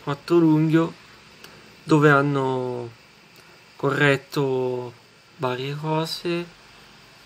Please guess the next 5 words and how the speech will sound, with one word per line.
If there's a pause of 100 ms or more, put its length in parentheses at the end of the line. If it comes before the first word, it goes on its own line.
(200)
fix,
bug,
così, (1300)
i
tocchi,